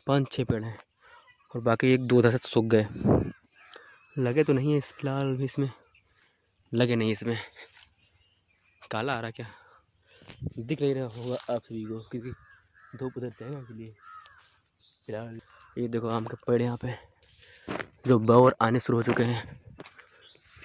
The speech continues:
ये भी गन्ने का खेत है जो कट चुका है यहाँ पे, एक वो भी है, दोनों ही गन्ने के खेत है कट चुके हैं। बांस के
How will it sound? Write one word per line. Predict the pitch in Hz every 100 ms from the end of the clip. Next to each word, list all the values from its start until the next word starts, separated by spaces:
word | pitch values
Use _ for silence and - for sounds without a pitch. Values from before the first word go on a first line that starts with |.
| - - - _ _
ये | 139
भी | 135
गन्ने | 139 131
का | 135
खेत | - 123
है | 156 139 - _ _
जो | 127
कट | 123
चुका | - 117 120
है |
यहाँ | 131
पे, | 131 190 - _ _ _ _ _ _ _ _ _
एक | - 117
वो | 120
भी | 131
है, | 147 156 - - _ - _ _ - - - - - _ _ _ _
दोनों | 120 117 131 135
ही |
गन्ने | 120 120
के | 120
खेत | 127 120
है | 131
कट | 110
चुके | - 117
हैं। | 113 - - - - - - - - - - - - - 139 131 - - - - _ _ _ - - - -
बांस | 117 113 -
के | -